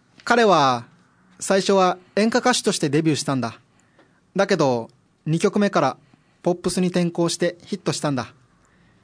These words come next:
千九百七十二年に紅白歌合戦に十六歳で出演。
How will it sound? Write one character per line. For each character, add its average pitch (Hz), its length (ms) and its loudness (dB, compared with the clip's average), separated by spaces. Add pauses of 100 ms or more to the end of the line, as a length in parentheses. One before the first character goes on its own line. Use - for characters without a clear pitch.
(260)
千 240 300 0
九 233 140 0
百 175 220 -2
七 165 240 2
十 143 100 -2
二 147 140 0
年 143 180 0
に 113 180 -8 (720)
紅 214 200 2
白 185 180 -2
歌 151 120 -2
合 147 80 0
戦 135 260 -4
に 143 140 -4 (160)
十 147 220 -2
六 202 180 0
歳 196 160 -2
で 139 80 -6
出 - 200 -10
演。 135 180 -4